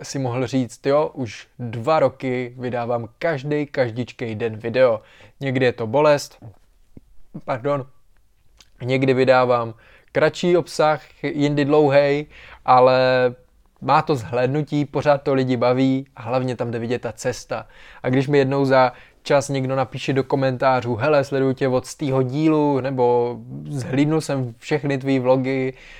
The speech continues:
nebo něco v tom stylu, „Je neskutečný, kam jsi to posunul,“ tak, eh, v tu chvíli si já říkám, „OK, stálo to za to.“ A samozřejmě ono se to na sebe nabaluje. Díky vlogům mě pozvali někam, nebo jsem se setkal s někým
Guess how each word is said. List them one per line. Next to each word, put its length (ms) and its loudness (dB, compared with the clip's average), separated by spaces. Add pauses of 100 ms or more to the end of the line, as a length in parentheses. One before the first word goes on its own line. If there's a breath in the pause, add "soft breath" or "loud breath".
(140 loud breath)
nebo 140 -2
něco 180 -4
v 60 -10
tom 180 -2
stylu, 360 -2
„Je 60 2
neskutečný, 560 -4
kam 140 -8
jsi 60 -14
to 80 -6
posunul,“ 580 -6
tak, 300 -8
eh, 720 -10
v 160 -20
tu 120 4
chvíli 420 0
si 140 -6
já 180 0
říkám, 600 -4
„OK, 500 -2
stálo 460 0
to 120 -8
za 160 -4
to.“ 360 2 (420 soft breath)
A 100 -4
samozřejmě 720 -2
ono 200 -4
se 120 -14
to 100 -10
na 100 -8
sebe 240 -6
nabaluje. 480 2
Díky 280 -10
vlogům 680 2 (280 loud breath)
mě 120 -2
pozvali 440 0
někam, 720 -2 (200)
nebo 220 -6
jsem 180 -10
se 140 -12
setkal 420 -2
s 100 -10
někým 540 -6